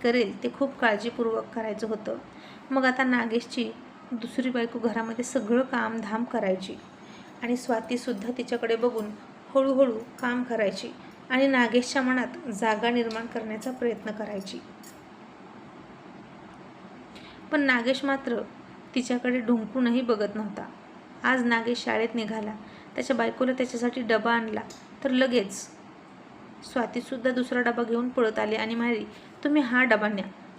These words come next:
आज मी खास तुमच्यासाठी वेगळं जेवण बनवलं आहे माझ्या हाताचं."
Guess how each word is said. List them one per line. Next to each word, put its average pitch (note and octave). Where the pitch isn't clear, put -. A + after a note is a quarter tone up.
आज A3+
मी B3
खास B3
तुमच्यासाठी A#3
वेगळं A3+
जेवण A3+
बनवलं A3
आहे G#3
माझ्या A3
हाताचं." G3+